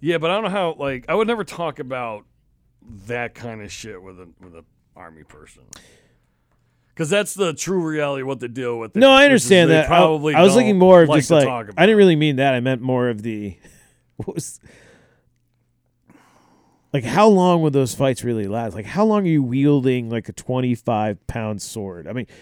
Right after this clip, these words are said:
Speaker 2: are you literally doing that
Speaker 1: I think
Speaker 2: for
Speaker 1: it's, like, an all-day fucking
Speaker 2: Right.
Speaker 1: thing,
Speaker 2: It's,
Speaker 1: yeah.
Speaker 2: I would, it's just, it's
Speaker 1: I think the
Speaker 2: ins-
Speaker 1: battle starts at noon, and
Speaker 2: Right.
Speaker 1: once everybody on one side's dead, it's over, right?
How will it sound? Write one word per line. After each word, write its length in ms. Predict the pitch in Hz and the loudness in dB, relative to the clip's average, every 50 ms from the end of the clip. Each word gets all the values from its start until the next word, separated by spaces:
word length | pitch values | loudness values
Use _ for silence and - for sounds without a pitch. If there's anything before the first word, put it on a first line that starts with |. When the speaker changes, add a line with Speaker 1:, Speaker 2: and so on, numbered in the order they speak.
| _ _ _ _ - | _ _ _ _ -2
Speaker 2:
are 80 | 139 | 0
you 160 | 156 180 190 | 0 2 2
literally 460 | 175 170 175 180 180 180 175 170 156 135 | 4 4 6 6 6 6 6 6 4 4
doing 260 | 143 147 143 139 127 | 2 0 0 0 -2
that 120 | 127 117 113 | -2 -2 -2
Speaker 1:
I 40 | 110 | -4
think 120 | 160 190 | -4 -4
Speaker 2:
for 60 | 240 | -4
Speaker 1:
it's, 80 | 226 208 | -4 -4
like, 100 | 190 135 | -6 -8
an 80 | 131 120 | -10 -10
all-day 400 | 117 113 110 98 113 110 110 107 | -10 -12 -12 -12 -14 -14 -14 -16
fucking 340 | - - 104 101 - 104 | -16 -18 -20 -20 -12 -6
Speaker 2:
Right. 320 | 117 151 165 165 147 120 104 98 | -4 -2 -2 -2 -2 -4 -6 -10
Speaker 1:
thing, 120 | - 78 - | -10 -10 -10
Speaker 2:
It's, 160 | 139 120 120 | -10 -10 -12
Speaker 1:
yeah. 180 | - 143 - 151 | -14 -12 -4 -2
Speaker 2:
I 40 | |
would, 200 | 208 226 156 131 - _ _ _ _ _ | -2 0 -2 -4 -8 _ _ _ _ _
it's 240 | - 160 - - - _ _ | -14 -14 -14 -16 -20 _ _
just, 260 | - 185 175 - - | -8 -8 -8 -8 -10
it's 60 | 151 | -8
Speaker 1:
I 40 | 131 | -6
think 80 | 160 151 | -4 -4
the 20 | |
Speaker 2:
ins- 100 | 139 110 | -4 -4
Speaker 1:
battle 300 | - 135 147 156 151 160 | -4 -4 -4 -4 -4 -4
starts 320 | - - 165 160 151 - 151 | -4 -2 -2 -2 -2 -4 -8
at 80 | 143 | -10
noon, 380 | 127 131 143 170 190 202 208 180 | -8 -6 -6 -4 -4 -6 -4 0
and 40 | 156 | 0
Speaker 2:
Right. 220 | 196 240 269 - - | 0 0 0 -2 -2
Speaker 1:
once 400 | 139 143 147 123 - - - - | -4 -6 -6 -8 -10 -14 -14 -12
everybody 720 | 135 135 127 139 135 117 110 _ 135 131 131 131 131 131 | -10 -10 -8 -8 -10 -10 -12 _ -10 -10 -8 -8 -8 -8
on 100 | 127 123 | -8 -8
one 140 | 123 131 123 | -8 -10 -10
side's 340 | - - 135 131 123 104 101 | -10 -12 -12 -12 -12 -14 -14
dead, 300 | 104 117 120 131 139 143 | -12 -10 -8 -8 -8 -10
it's 160 | 131 - - | -10 -10 -8
over, 400 | 135 190 - 190 104 80 80 80 | -6 -6 -6 -6 -8 -12 -18 -20
right? 240 | 78 90 110 165 | -16 -14 -12 -12